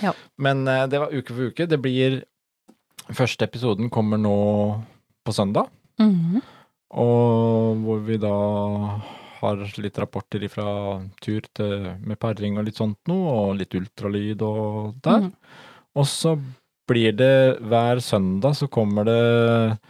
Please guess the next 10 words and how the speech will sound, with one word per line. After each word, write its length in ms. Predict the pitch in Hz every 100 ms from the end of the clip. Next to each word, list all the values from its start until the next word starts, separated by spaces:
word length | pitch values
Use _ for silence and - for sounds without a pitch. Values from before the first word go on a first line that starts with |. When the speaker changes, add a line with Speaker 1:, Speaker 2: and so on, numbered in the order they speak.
| - - - _ -
Speaker 2:
nye 260 | 127 123
episoder, 500 | 113 - 127 120 202 247 _ _ _ _
helt 300 | - 127 135
fram 240 | - 107 98 - _
til 120 | 147
valpene 440 | 160 135 - 170 233
er 40 |
flyttet 400 | - 202 - -
ut. 280 | - - - -
Speaker 1:
Ja. 160 | 311